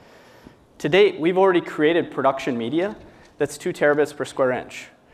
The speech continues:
If you think about a disk drive that's deployed in a data center today,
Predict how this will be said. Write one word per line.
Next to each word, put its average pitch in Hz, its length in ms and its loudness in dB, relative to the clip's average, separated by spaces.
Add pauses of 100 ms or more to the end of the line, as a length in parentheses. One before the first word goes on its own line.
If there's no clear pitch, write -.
(420)
If 135 100 -14
you 147 80 -2
think 185 200 -2
about 165 180 4
a 139 40 2
disk 147 240 -2
drive 135 220 2
that's 127 220 -10
deployed 139 380 -2
in 135 100 -6
a 120 80 -10
data 123 240 -6
center 123 260 -10
today, 120 440 -8